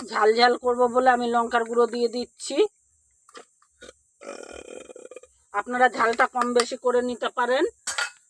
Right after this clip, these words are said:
আর এইখানে আমি একটা ম্যাগি মশলা নিয়ে নিয়েছি, সেই জন্য আর অন্য কিছু মশলা কিন্তু ব্যবহার করবো না। ম্যাগি মশলার মধ্যে সব রকমই মশলা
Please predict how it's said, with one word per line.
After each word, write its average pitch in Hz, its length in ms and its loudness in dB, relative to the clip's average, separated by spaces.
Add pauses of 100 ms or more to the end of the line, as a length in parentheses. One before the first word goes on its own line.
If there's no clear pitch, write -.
আর 214 160 4 (120)
এইখানে 247 340 0
আমি 240 200 0 (120)
একটা 262 240 0 (640)
ম্যাগি 233 340 0
মশলা 254 340 2
নিয়ে 247 220 0
নিয়েছি, 254 400 -4
সেই 226 240 -2
জন্য 247 200 0
আর 233 160 4
অন্য 240 240 4 (120)
কিছু 277 240 -12
মশলা 240 380 -2
কিন্তু 247 300 -6
ব্যবহার 240 420 2
করবো 247 240 0
না। 262 80 4 (100)
ম্যাগি 226 480 -2
মশলার 240 360 0
মধ্যে 240 220 -4
সব 220 220 -2 (320)
রকমই 247 480 0
মশলা 247 460 2